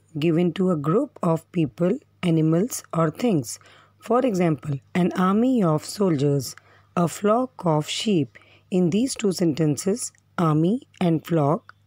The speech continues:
are collective nouns. Let us see some more examples of collective noun. The crowd was shouting.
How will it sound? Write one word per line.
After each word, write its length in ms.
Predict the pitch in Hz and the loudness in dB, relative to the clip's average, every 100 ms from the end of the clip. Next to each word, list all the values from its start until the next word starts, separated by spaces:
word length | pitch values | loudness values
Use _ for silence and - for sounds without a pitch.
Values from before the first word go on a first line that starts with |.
| _ _ - | _ _ -2
are 160 | 185 | -2
collective 480 | 160 202 226 - 190 | 0 -2 -4 -2 0
nouns. 460 | 160 139 139 117 - _ _ _ _ - | 2 2 -2 -4 -12 _ _ _ _ -4
Let 160 | 214 285 | 0 0
us 120 | 294 | -2
see 440 | - - 226 220 | -2 -2 0 0
some 200 | 233 220 | 0 0
more 200 | 196 180 | 2 2
examples 640 | 165 143 175 180 233 240 196 | 2 2 0 0 0 0 0
of 200 | 165 - | -2 -2
collective 400 | 151 - 165 143 | -2 -2 0 0
noun. 340 | 143 143 135 _ - - _ _ | 2 -2 -6 _ -20 -20 _ _
The 100 | 175 | -6
crowd 520 | - 180 190 247 233 | 0 2 2 2 0
was 340 | 165 151 160 - | 2 2 2 0
shouting. 580 | - 220 220 170 139 | -2 -2 0 -2 -4